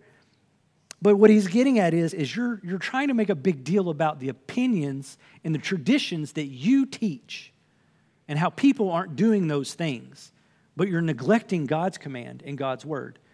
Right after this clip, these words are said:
But then in verse seven, he says, "You hypocrites," calls them what they are.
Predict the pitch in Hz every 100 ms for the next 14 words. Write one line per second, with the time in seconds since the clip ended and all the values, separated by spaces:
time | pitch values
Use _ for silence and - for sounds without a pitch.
0 | _ _ - 147 185 185 175 165 160 208
1 | 196 143 170 - 175 160 277 - 370 359
2 | - 131 - - _ _ _ - 220 240
3 | 269 240 233 220 202 190 110